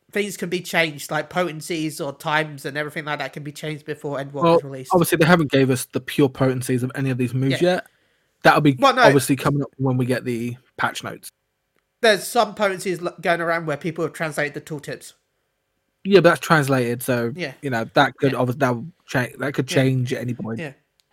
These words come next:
Speaker 1: Yeah,
Speaker 2: But
Speaker 1: it's
Speaker 2: to get the
Speaker 1: any
Speaker 2: standalone weapons, you just waiting for, like, the nineteenth where it goes down and then they release
Speaker 1: Yeah.
Speaker 2: the patch note.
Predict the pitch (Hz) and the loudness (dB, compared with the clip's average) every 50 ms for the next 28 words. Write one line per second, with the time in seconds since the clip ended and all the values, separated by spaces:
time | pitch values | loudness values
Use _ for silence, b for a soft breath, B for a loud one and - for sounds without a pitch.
0 | _ - 170 151 151 147 - - - 156 160 170 151 151 123 - 190 190 196 196 | _ -6 -4 -2 -2 -2 -2 0 2 6 6 6 6 6 2 4 4 4 6 4
1 | 190 190 190 196 196 190 220 208 190 - - 151 143 131 156 147 139 135 135 139 | 4 4 4 2 4 4 4 2 2 0 -4 -4 0 4 4 4 4 4 2 2
2 | 131 131 127 127 127 - - 143 143 147 151 147 147 147 - - 139 135 131 - | 2 2 0 0 -2 -6 -4 -2 0 2 2 2 2 0 0 0 0 0 0 -6
3 | - - - 131 127 123 127 123 - _ _ _ _ _ _ _ _ _ _ - | -6 -2 0 0 2 2 0 -2 -4 _ _ _ _ _ _ _ _ _ _ -10
4 | - 135 156 156 156 139 131 143 135 135 131 127 127 127 127 131 - _ - 139 | 0 6 8 8 8 8 8 6 4 6 4 2 2 0 -2 -6 -10 _ -8 -4
5 | 139 131 131 127 127 135 135 156 143 127 120 127 113 - - - 110 - - | -2 -2 -2 0 2 2 2 0 0 -4 -4 -4 -4 -4 -6 -10 -12 -12 -12